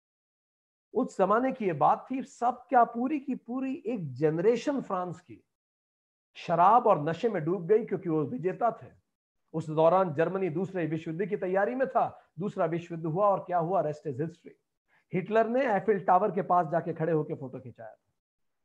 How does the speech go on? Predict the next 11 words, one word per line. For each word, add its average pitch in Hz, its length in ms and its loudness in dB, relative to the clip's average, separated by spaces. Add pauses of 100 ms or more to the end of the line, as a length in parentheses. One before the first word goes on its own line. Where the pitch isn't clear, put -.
(220)
इंद्रिय 190 420 -4
तृप्ति, 143 400 -10
त्वचा 196 380 -2
का 190 120 0
आराम 139 340 0
चाहिए, 110 320 -18
आंखों 247 460 2
को 294 100 0
सुंदरता 233 560 -2
चाहिए। 131 420 -12 (920)
गद्दाफी 170 680 4